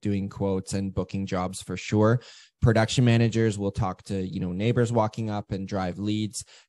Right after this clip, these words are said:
Um, but generally these are for, like, fulfillment. Um, but these are the ones that can really, um, you know, add some dollars to your schedule, or at least be more of their primary role, especially when it comes to the sales consultant role.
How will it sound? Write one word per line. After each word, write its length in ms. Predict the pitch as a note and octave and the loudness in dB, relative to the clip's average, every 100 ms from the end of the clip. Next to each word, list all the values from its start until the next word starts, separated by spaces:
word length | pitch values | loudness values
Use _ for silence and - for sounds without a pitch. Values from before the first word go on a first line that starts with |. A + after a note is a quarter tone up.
| - | -6
Um, 300 | G2 F#2+ F#2+ | -2 0 0
but 220 | F#2+ G2+ G2+ | 0 -2 -2
generally 600 | G#2 G#2 A2 A#2 A#2 A#2 | 0 0 2 2 2 2
these 400 | G2+ G#2 G2+ F#2+ - | 0 -4 -4 -6 -6
are 260 | G2+ G2 | -4 -4
for, 220 | - G#2 | -4 -6
like, 240 | G2 F#2 _ | -4 -6 _
fulfillment. 720 | G2 F2+ G#2 G#2+ B2+ D#3+ - - - _ - | -8 -2 2 4 4 4 0 -16 -20 _ -2
Um, 280 | G2+ G2 G2 | 0 0 -2
but 200 | G#2 G#2 | -4 -2
these 380 | G#2+ G2+ - - | -4 -4 -6 -2
are 140 | G#2 | 0
the 140 | G2+ G2 | 2 0
ones 300 | F#2+ F#2+ F#2 | -2 -4 -6
that 200 | F#2+ - | -8 -4
can 260 | - G2 | -2 -2
really, 460 | F#2+ G2 G2 F#2+ G2 _ _ - | 0 -2 0 -4 -6 _ _ -6
um, 720 | G2 F#2 F#2+ G2 F#2+ F#2 - - _ - | -2 -2 -2 -4 -4 -6 -10 -16 _ -4
you 100 | G#2 | -2
know, 100 | - | 0
add 280 | G2+ G#2 G2 | 0 0 0
some 300 | A2 G2 F#2+ | -2 0 0
dollars 520 | G2+ G2 G2 G2 - | 2 2 0 -2 -6
to 180 | - G#2+ | -6 -4
your 300 | G2 F#2 F2+ | -4 -6 -8
schedule, 680 | - F2 E2+ F#2 F#2 F#2 - G2+ | -8 -8 -4 -2 -2 -2 -2 2
or 100 | F#2+ | 2
at 80 | |
least 320 | F#2 G2 - - | 2 -2 -2 -2
be 180 | G#2 | -2
more 280 | G2 G2 F#2 | 0 0 0
of 100 | F#2 | 0
their 140 | F#2+ F#2 | -2 -2
primary 480 | - F#2 F#2+ F#2 | -2 -2 -2 -4
role, 340 | F#2 F#2+ F2+ F#2+ | -2 0 0 -2
especially 420 | - A2 - G#2+ | -4 -4 -4 -2
when 140 | G2 | -2
it 80 | F2 | -4
comes 240 | - G2 - | -4 -4 -4
to 80 | |
the 120 | F#2 F#2 | -8 -6
sales 280 | F#2+ F2+ | -6 -6
consultant 500 | - G#2+ G#2+ G#2 A2+ - | -2 -2 0 0 -2 2
role. 260 | B2+ E3+ | 2 2